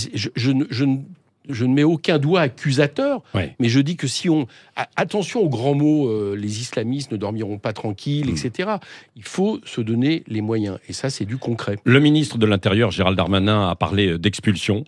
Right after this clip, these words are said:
Speaker 2: hier. Euh, est-ce que, par exemple, Abdelhakim, euh, Sefrioui, euh, devrait être lui-même, euh, aussi expulsé ?
Speaker 1: Bah, si quelqu'un est, euh, euh, s'il est prouvé que quelqu'un est mani-, manifestement fait de l'appel à la haine, fait de l'appel, euh, euh, promeut, euh,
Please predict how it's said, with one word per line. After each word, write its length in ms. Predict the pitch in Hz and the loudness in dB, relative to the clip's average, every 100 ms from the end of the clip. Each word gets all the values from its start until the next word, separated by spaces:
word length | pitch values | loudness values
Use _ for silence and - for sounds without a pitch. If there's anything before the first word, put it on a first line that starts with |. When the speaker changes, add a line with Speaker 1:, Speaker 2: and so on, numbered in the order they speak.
| - | -2
Speaker 2:
hier. 480 | 87 85 107 131 - 87 | 0 2 0 -2 -4 0
Euh, 340 | 82 82 80 82 - - - | 2 2 0 -2 -8 -16 -4
est-ce 160 | 113 107 | -2 2
que, 80 | 143 | 2
par 200 | 104 101 | 4 2
exemple, 380 | 85 120 117 - | 2 2 0 0
Abdelhakim, 580 | 92 85 95 87 101 92 | -2 0 0 0 0 2
euh, 300 | 82 85 71 | 2 2 0
Sefrioui, 760 | - 90 - 95 87 104 127 | -2 -4 -2 -2 0 2 2
euh, 80 | 87 | 0
devrait 280 | 80 82 82 | -2 -2 -4
être 300 | 80 92 - | -4 -4 -2
lui-même, 440 | 80 85 90 90 101 | -2 0 0 0 0
euh, 80 | 85 | -2
aussi 280 | 80 - 92 | -2 -4 -6
expulsé ? 440 | 80 87 78 73 | -4 -6 -6 -6
Speaker 1:
Bah, 120 | 67 - | -6 -6
si 180 | - 143 | -6 -2
quelqu'un 480 | 165 135 180 165 151 | 0 2 2 2 2
est, 180 | 120 110 | 2 -2
euh, 240 | 104 95 92 - - _ | -2 -6 -10 -20 -20 _
euh, 220 | 80 90 90 | -8 -6 -6
s'il 240 | - 165 | -2 2
est 40 | 165 | 2
prouvé 400 | - 180 175 180 | 2 2 4 2
que 100 | 135 | 0
quelqu'un 480 | 110 139 117 156 147 | -2 -2 0 0 0
est 120 | 120 | 0
mani-, 260 | 113 120 147 | 0 -2 -2
manifestement 720 | 123 135 139 147 123 143 135 135 | -2 -2 -2 -4 -2 0 0 -2
fait 140 | 147 | -4
de 60 | 120 | -2
l'appel 280 | 131 156 139 | -2 0 0
à 100 | 127 | 0
la 160 | 123 127 | 0 0
haine, 280 | 131 123 107 | 0 -2 -4
fait 160 | 139 | -4
de 40 | 131 | -4
l'appel, 360 | 131 147 143 | -2 0 0
euh, 160 | 123 113 - - - _ | 0 -2 -6 -20 -20 _
euh, 220 | 117 110 | -2 -2
promeut, 640 | 107 - 147 147 151 156 151 | -2 2 4 6 8 8 8
euh, 280 | 120 113 | 6 4